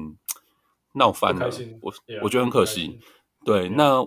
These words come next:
Speaker 1: 我还记得 Gary Payton 那个球季在被交易之前，他还是联盟的助攻王。
Speaker 2: Yeah, yeah。
Speaker 1: 曾经就是还有媒体访问，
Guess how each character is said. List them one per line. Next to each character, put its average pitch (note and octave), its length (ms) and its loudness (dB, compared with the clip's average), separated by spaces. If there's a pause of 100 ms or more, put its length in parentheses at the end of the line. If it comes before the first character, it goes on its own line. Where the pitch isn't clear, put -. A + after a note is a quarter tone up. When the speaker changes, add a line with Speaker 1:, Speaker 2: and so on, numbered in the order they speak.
(260)
Speaker 1:
我 A#2 100 4
还 B2 80 4
记 D#3+ 160 -2
得 A#2 180 4
Gary A#2+ 240 -2
Payton A2+ 360 -2
那 A2+ 80 0
个 A2 40 0
球 G2 200 -4
季 G#2 180 -6
在 F#2+ 420 -2 (220)
被 C#3 180 2
交 A#2+ 220 2
易 A2 60 -4
之 A#2 120 -8
前， G#2 200 -4
他 C3 100 -8
还 A#2+ 100 2
是 A#2 140 -4
联 G2+ 160 -2
盟 F#2 240 -6
的 F2 200 -4
助 - 220 -12
攻 F#2+ 280 -6
王。 - 240 -12 (580)
Speaker 2:
Yeah, A2 220 -14 (100)
yeah。 B2 160 -20 (160)
Speaker 1:
曾 A#2 240 2
经 C#3+ 300 2
就 B2+ 120 -4
是 A#2+ 80 0
还 B2 100 4
有 A2 100 6
媒 G2+ 160 0
体 G2 160 -6
访 F#2 320 -4
问， G2 120 -14